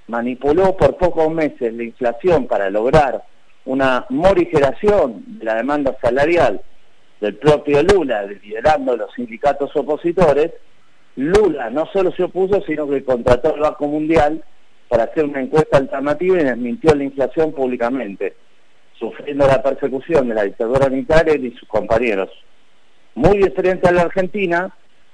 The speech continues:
donde los actuales admiradores de Lula destruyeron el sistema estadístico, persiguiendo también a, eh, quienes técnicamente revelaban la verdad.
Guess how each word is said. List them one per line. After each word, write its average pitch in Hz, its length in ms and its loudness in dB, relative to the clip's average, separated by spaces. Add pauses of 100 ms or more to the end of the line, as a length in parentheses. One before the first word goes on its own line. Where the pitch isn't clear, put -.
(160)
donde 123 300 -2
los 120 260 0
actuales 160 520 -2
admiradores 127 520 0
de 143 120 2
Lula 156 440 2 (1200)
destruyeron 156 680 0
el 135 140 0
sistema 117 360 -2
estadístico, 143 600 0
persiguiendo 135 680 -2
también 143 540 0 (920)
a, 135 480 2
eh, 110 580 -2
quienes 135 440 2 (280)
técnicamente 165 1040 0 (580)
revelaban 131 540 4
la 117 80 6
verdad. 117 340 4